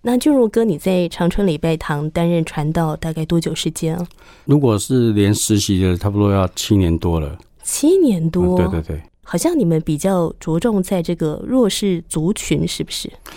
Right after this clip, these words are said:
Speaker 2: 我记得我刚到教会牧会的时候，我在探访的过程当中，我，我本来以为说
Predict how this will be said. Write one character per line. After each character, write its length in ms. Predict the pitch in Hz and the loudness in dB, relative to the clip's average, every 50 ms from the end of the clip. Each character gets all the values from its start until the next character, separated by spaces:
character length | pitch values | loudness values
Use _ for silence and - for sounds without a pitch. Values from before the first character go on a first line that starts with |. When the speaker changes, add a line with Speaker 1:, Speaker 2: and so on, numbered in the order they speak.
| - - - - _ | -20 -20 -20 -10 _
Speaker 2:
我 100 | - 95 | -4 -4
记 180 | - - 127 110 | 0 0 0 2
得 180 | 107 98 92 | 2 2 2
我 140 | 87 82 80 | 2 0 0
刚 260 | - 101 95 101 104 98 | 0 0 0 0 0 0
到 280 | - - 104 92 90 87 | 0 0 0 0 0 0
教 200 | - - 101 92 | 0 0 0 0
会 100 | 92 90 | 2 2
牧 220 | 87 92 87 85 | 2 2 2 2
会 140 | 87 87 82 | 2 0 0
的 80 | 78 78 | -2 -4
时 160 | - - 85 | -4 -4 -2
候， 280 | 85 85 85 78 73 - - - - - - | 0 0 0 0 -2 -2 -6 -12 -20 -20 -8
我 100 | - - | -4 -2
在 100 | - 98 | 0 0
探 220 | 92 - - 101 90 | 0 0 -2 -2 -2
访 240 | 85 78 73 73 | 0 -2 -2 -2
的 60 | 73 71 | -2 -4
过 200 | - - 98 80 | -4 -4 -4 -4
程 200 | - - 78 76 | -2 -2 -4 -2
当 200 | 76 78 80 78 | 0 0 0 0
中， 160 | 85 80 78 | 0 0 0
我， 200 | 80 78 82 - - - | 0 0 -2 -4 -2 -2
我 80 | 120 | -2
本 100 | 113 107 | 0 2
来 120 | 90 78 80 | 2 2 2
以 60 | 78 | 0
为 140 | 73 78 80 | 0 0 -2
说 320 | 80 - 101 92 92 98 | -2 -2 -2 -2 -2 -4